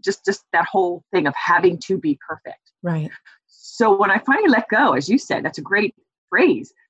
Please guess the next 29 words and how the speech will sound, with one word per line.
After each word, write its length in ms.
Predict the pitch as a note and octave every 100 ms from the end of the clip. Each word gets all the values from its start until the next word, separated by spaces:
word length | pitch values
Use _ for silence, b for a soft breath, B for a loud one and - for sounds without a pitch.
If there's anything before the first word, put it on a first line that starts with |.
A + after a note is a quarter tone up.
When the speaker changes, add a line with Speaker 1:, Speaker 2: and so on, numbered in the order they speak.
| -
Speaker 1:
"Let 220 | A3 -
go, 300 | A3+ G3+ D#3
be 200 | C3+ F3+
you." 520 | G#3 F#3 G3 D3 C#3+ - _ _ _ -
You 80 | F3+
know, 160 | C#3+ -
I'm 220 | F3+ F#3
a, 140 | D#3+ -
I'm 120 | F3+
a 60 | D#3+
very 200 | D#3+ D#3
logical 420 | C#3+ - F#3 A#3+
person, 420 | - C4+ - F#4 - _ _ -
but 80 | D3+
I'm 100 | C#3+
also 240 | C#3 F#3
very 220 | F3 F#3
creative. 520 | G3 A#3 A#3 D4 B2+ - _ _ _ _ _ -
And 120 | G#3
I'm 180 | E3+ F3+
also 240 | F#4+ -
very 240 | G#3 A3+ D#4
goofy. 500 | A#4+ D5 G#4 E3+ C#3
Like, 180 | E3+ F#3
I 160 | A3 G3+
like 200 | F#3 -
to 60 |
have 200 | A#3 C#4
fun. 440 | - F#4+ C#4 -